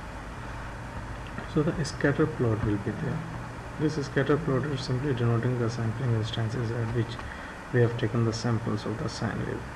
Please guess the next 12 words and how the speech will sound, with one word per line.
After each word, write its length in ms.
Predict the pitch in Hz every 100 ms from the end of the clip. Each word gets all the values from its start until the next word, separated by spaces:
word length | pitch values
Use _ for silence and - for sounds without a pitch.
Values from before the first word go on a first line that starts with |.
| - - - -
And 340 | 147 147 147
generally 460 | 131 131 135 139 147
this 240 | 135 139
command 400 | - 135 131 131
is 120 | 131 123
used 400 | 135 127 120 -
to 100 | 117 -
plot 280 | 123 117 120
the 160 | 120 120 -
feature 360 | 113 - 120
vectors 500 | 113 110 - 117 113 - -
or 100 | 113